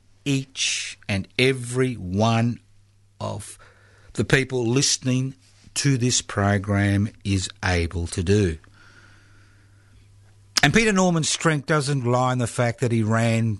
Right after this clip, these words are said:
the Mexico Olympics two hundred metres in twenty point nought six seconds, nought six seconds, and it's still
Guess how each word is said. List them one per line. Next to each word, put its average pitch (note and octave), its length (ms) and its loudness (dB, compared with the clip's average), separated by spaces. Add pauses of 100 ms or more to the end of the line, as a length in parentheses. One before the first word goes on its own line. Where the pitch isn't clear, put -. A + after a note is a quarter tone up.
the G#2+ 400 -2 (840)
Mexico A#2+ 560 0
Olympics A2 400 0
two - 80 -6
hundred G#2+ 220 0
metres G#2+ 260 2
in G2+ 100 -2
twenty A2+ 280 2
point A2 320 -2
nought G#2+ 200 0
six - 300 -2
seconds, - 1200 -2 (180)
nought A2+ 220 2
six - 240 -2
seconds, A2 460 2
and G2+ 100 2
it's - 100 -4
still A#2 360 2